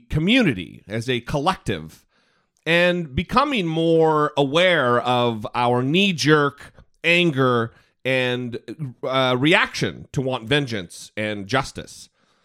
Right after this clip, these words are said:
Not that those things aren't important. We don't need those, because we do need, I believe, vengeance and justice. But we need to aim it, direct that energy in the correct direction. So,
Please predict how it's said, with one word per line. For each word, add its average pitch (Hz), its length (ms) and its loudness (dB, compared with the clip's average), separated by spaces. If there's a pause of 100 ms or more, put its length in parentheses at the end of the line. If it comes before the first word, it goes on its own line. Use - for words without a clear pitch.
(1500)
Not 175 240 2
that 160 120 -4
those 185 180 2
things 180 220 0
aren't 170 160 2
important. 151 360 0
We 151 80 2
don't 147 240 0
need 196 240 2
those, 92 260 -2
because 131 340 0
we 185 140 0
do 185 240 2
need, 123 320 -2
I 110 120 -2
believe, 113 300 -4
vengeance 101 500 -4
and 95 120 -10
justice. 113 600 -6 (580)
But 139 360 0
we 160 160 4
need 190 340 2
to 180 300 0 (120)
aim 190 320 2
it, - 320 -14
direct 143 680 0
that 139 220 0
energy 113 640 0 (760)
in 165 140 6
the 160 80 2
correct 151 420 0
direction. 113 640 -6 (880)
So, 65 360 -10